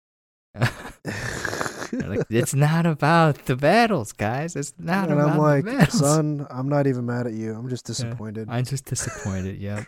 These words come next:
Speaker 2: <laughs> Yeah, and the, the, this movie t-, really takes its time. It really takes its
Speaker 1: It
Speaker 2: time,
Speaker 1: does.
Speaker 2: which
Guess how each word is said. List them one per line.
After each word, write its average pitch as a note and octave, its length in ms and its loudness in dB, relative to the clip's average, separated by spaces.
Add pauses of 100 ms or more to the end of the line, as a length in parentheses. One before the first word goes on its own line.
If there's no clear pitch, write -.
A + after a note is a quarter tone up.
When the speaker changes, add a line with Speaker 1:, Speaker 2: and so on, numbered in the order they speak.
Speaker 2:
<laughs> G3+ 40 -8 (3000)
Yeah, D#3 280 -6
and A#2+ 240 -6
the, B2+ 220 -8
the, C3+ 240 -6
this D#3+ 240 -4
movie B2 600 -2 (1080)
t-, - 140 -6
really C#3+ 360 4
takes A#2 300 -4
its - 180 -14
time. F#2+ 440 -16 (520)
It C3 60 -4
really C3 480 0
takes A2+ 320 -8
its G#2+ 100 -8
Speaker 1:
It A2 80 0
Speaker 2:
time, G#2 80 -8
Speaker 1:
does. E2 300 -2
Speaker 2:
which A#2+ 160 -4